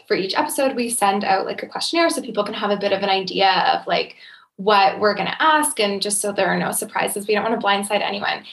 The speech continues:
And Charlotte, I'm gonna put you on the spot for a second, but we had asked this question, like, "How do you take care of your mental health?"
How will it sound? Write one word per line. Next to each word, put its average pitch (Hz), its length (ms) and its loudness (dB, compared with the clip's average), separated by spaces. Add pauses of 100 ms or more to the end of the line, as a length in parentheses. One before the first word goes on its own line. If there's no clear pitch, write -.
(240)
And 240 140 4
Charlotte, 240 360 2
I'm 226 120 2
gonna 269 160 -2
put 320 160 -2
you 330 60 4
on 320 80 4
the 302 60 -2
spot - 560 0
for 190 100 -2
a 196 60 2
second, - 520 -6 (260)
but 214 300 2
we 247 300 2
had 247 120 0
asked - 300 0
this 208 120 -6
question, - 320 -2
like, 175 140 -4
"How 180 160 -2
do 185 60 -2
you 185 100 -4
take 190 180 -4
care 175 340 -2
of 190 140 0
your 190 120 -2
mental - 240 -6
health?" - 480 -2